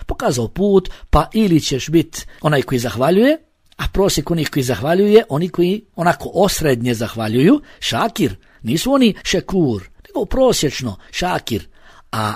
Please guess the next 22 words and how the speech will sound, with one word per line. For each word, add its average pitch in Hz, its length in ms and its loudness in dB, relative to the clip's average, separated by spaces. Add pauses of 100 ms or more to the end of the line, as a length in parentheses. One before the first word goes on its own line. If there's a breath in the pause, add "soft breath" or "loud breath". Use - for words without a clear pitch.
(100)
prosječni 180 520 2
obični 156 420 0
nevjernik, 147 480 -2
nezahvalnik, 127 540 -4
on 117 120 -2
je 113 220 -2
kefur, 127 580 2
nije 185 160 -2
samo 151 180 -4
kafir, 110 380 -8
već 113 160 -6
kefur 165 320 2
još 147 180 0
i 135 60 -4
više, 139 300 -2 (220 loud breath)
znači 113 260 -10
velikim 113 340 -4
nezahvalnošću. 101 760 -10 (560)
Allah 139 360 0
potvrđuje 190 400 2 (140)
ovdje, 127 280 0
znači, 113 260 -4